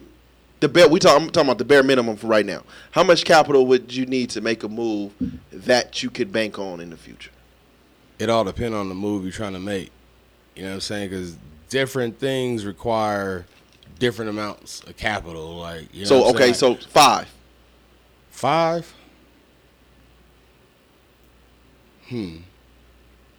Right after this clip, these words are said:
Speaker 2: Tricky question. Like, I didn't do shit when I had five thousand.
Speaker 1: Mm.
Speaker 2: I waited till I, I stacked up about sixty.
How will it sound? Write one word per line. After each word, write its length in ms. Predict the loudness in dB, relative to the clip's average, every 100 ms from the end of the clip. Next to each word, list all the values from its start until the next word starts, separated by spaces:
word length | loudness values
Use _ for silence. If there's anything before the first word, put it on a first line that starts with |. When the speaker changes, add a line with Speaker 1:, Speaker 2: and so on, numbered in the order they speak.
| -16
Speaker 2:
Tricky 320 | -8 -6 -6
question. 460 | -6 -6 -8 -14 -14
Like, 280 | -14 -16 -20 _ _ _ _ _ _ _ _ _ _ _ -8
I 80 | -4
didn't 160 | -2 -2
do 100 | -6
shit 240 | -4 -4
when 120 | -4
I 100 | -6
had 200 | -8 -10
five 300 | -10 -10 -8
thousand. 480 | -10 -10 -12 -16 -20 _ -10
Speaker 1:
Mm. 280 | -8 -8 -14 _ _ _ _ _ _ _ -8
Speaker 2:
I 100 | -4
waited 360 | 0 0 0 -4
till 160 | -8
I, 200 | -8 -8 -10 _ _ _ _ -16
I 120 | -12
stacked 420 | -10 -6 -6 -6
up 140 | -8 -8
about 360 | -8 -8 -10
sixty. 640 | -8 -4 -4 -6 -12 -16